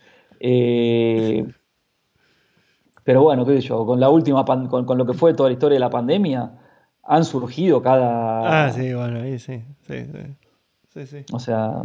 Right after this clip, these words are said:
Speaker 1: la verdad que, bueno, qué sé yo, el terraplanista por el momento no mató a nadie, hasta donde yo tengo entendido.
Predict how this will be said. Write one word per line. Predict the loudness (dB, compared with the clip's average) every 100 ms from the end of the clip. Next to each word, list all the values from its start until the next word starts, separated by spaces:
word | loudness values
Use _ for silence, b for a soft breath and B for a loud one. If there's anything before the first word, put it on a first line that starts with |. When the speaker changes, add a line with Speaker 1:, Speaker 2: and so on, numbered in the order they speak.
| -8
Speaker 1:
la | -6 0
verdad | 2
que, | 4
bueno, | 2 0
qué | -4
sé | -4
yo, |
el | -2
terraplanista | 0 0 0 0 0
por | -2 -2
el | -2
momento | 0 0 2
no | 0
mató | -2 0
a |
nadie, | 2 4 2
hasta | -2 -4
donde | -6
yo | -6
tengo | -6 -4
entendido. | -2 0 2 0 0 -4